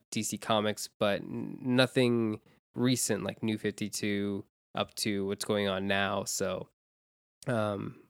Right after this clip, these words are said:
she's been getting into, um, D C Bombshells and the New fifty-two Supergirl series. So,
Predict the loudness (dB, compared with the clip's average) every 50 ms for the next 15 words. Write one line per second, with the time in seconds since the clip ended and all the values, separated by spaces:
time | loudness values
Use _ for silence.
0 | _ _ _ -20 -14 -8 -4 -2 -2 -2 2 2 4 4 4 2 0 -2 -6 _
1 | _ _ _ _ _ _ 0 4 4 4 4 4 2 2 2 0 0 -2 -4 -4
2 | -4 -2 -2 -2 0 -2 -2 -4 -4 -6 -8 -6 -4 -4 -4 -4 -4 -6 -8 -10
3 | -12 _ _ -4 -2 0 0 2 2 2 2 2 4 6 6 6 6 6 4 2
4 | 2 4 4 4 4 2 2 0 -2 -4 -8 -8 _ _ _ _ _ _ _ _
5 | -4 0 2 2 4 4 4 2 2 2 0 0 -2 -2 -4 -6 -6 -8 -10 -10
6 | -10 -14 -18 -18 -10 -6 -4 -4 -2 -2 -2 0 -2 -2 -2 -2 -4 -4 -4 -6
7 | -4 -2 -2 -2 -2 0 0 0 0 0 2 2 2 4 6 6 8 6 6 4
8 | 4 4 4 4 4 4 4 2 2 0 0 0 0 0 0 -2 -4 -8